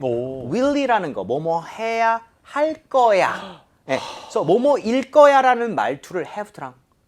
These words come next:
Speaker 2: 섞어버렸습니다.
Speaker 1: 너무 재밌네요.
Speaker 2: <laughs> 그죠?
Speaker 1: 우리가 이거 뭐뭐
Speaker 2: 음흠.
Speaker 1: 순간적인 의지로 하는 거랑
Speaker 2: 아하.
Speaker 1: 반드시 뭐뭐 해야 한다를 따로 배웠다가
Speaker 2: 그쵸.
Speaker 1: 오늘은 will have to로 합쳐버렸어요.
Speaker 2: 섞어버렸어요. 그래서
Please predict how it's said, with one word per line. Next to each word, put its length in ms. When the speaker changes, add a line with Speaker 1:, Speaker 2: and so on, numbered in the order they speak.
Speaker 2:
섞어버렸습니다. 1000
Speaker 1:
너무 280
재밌네요. 380
Speaker 2:
<laughs> 40
그죠? 220
Speaker 1:
우리가 40
이거 280
뭐뭐 440
Speaker 2:
음흠. 120
Speaker 1:
순간적인 460
의지로 240
하는 180
거랑 460
Speaker 2:
아하. 160
Speaker 1:
반드시 440
뭐뭐 280
해야 140
한다를 300
따로 220
배웠다가 600
Speaker 2:
그쵸. 380
Speaker 1:
오늘은 540
will 340
have 240
to로 180
합쳐버렸어요. 520
Speaker 2:
섞어버렸어요. 340
그래서 220